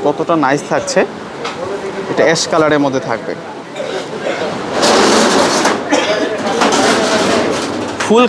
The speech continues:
কাজ করা কিন্তু, এগুলো all over কাজ করা। এটা সালোয়ারের ফেব্রিক্সটা, সালোয়ার ফেব্রিক্সটা অনেক সফট থাকবে, কমফোর্টেবল থাকবে, গরম হোক কিংবা শীত, দুইটা সিজনের জন্য পারফেক্ট। এবং স্লিভসটা অনেক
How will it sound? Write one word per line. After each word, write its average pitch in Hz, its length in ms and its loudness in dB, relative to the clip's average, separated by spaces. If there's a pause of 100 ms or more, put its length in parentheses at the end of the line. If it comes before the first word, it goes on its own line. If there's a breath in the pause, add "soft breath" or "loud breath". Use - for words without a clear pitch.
কাজ 160 120 2 (120)
করা 170 160 4
কিন্তু, 131 320 -4
এগুলো 170 180 2 (180)
all 185 140 4 (120)
over 175 180 2 (120)
কাজ 127 100 -2 (120)
করা। 110 160 -6 (160)
এটা 160 220 -2
সালোয়ারের 156 460 4
ফেব্রিক্সটা, 160 500 0
সালোয়ার 180 320 2
ফেব্রিক্সটা 190 340 2
অনেক 180 160 2 (100)
সফট 147 200 2 (100)
থাকবে, 110 200 -2 (600 loud breath)
কমফোর্টেবল 190 560 4
থাকবে, 180 500 2 (160)
গরম 170 300 6 (180)
হোক 170 120 4 (100)
কিংবা 185 280 2
শীত, 175 300 -2 (520)
দুইটা 156 200 2
সিজনের 170 460 4
জন্য 170 160 4 (100)
পারফেক্ট। 147 360 2
এবং 170 120 4 (120)
স্লিভসটা 175 520 2 (120)
অনেক 165 200 4